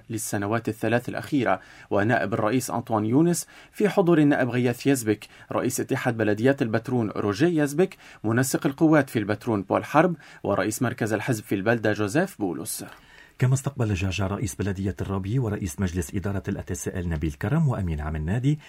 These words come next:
Speaker 2: كميل إدي يرافقهما رئيس حركة التغيير إيلي محفوظ وأنطوان كرم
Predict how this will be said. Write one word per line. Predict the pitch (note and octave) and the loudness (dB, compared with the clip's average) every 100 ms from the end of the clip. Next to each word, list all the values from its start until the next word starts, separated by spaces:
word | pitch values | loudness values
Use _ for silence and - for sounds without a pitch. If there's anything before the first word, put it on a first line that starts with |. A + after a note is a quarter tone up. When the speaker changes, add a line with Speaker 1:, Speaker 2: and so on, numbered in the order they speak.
| - - | -20 -6
Speaker 2:
كميل | - C#3 D3+ | 0 2 2
إدي | F#2+ F#2 D#2+ | 0 0 0
يرافقهما | D2 D#2 - G2+ - B2+ D#3+ | 0 -4 -6 -6 -2 0 0
رئيس | C#3+ C3 - | 0 -2 -2
حركة | B2 G#2 | -6 -6
التغيير | G2+ - F#2+ G#2+ | -8 -6 -4 -4
إيلي | F#2 E2+ | -4 -4
محفوظ | E2 - F#2+ | -6 -6 -4
وأنطوان | F#2+ F2+ F#2 F2 | -4 -4 -6 -6
كرم | A#2+ C3 | -2 -2